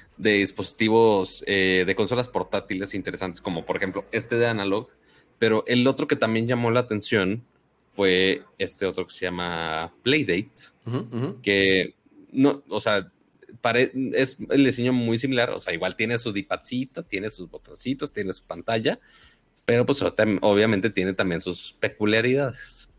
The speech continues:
Speaker 1: quiero pensar.
Speaker 2: Sí,
Speaker 1: Que
Speaker 2: eh,
Speaker 1: el, el, el amo y señor de consolas portátiles aquí es Kama.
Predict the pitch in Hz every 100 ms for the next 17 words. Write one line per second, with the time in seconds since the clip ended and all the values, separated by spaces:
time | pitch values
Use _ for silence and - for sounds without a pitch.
0 | _ _ _ _ - 82 80 - 92 95
1 | 107 - - - _ _ - - 131 131
2 | 131 131 90 90 - 107 - 113 120 -
3 | _ _ 113 117 127 123 107 107 110 107
4 | - - 95 104 104 92 90 95 90 -
5 | - 90 - 110 95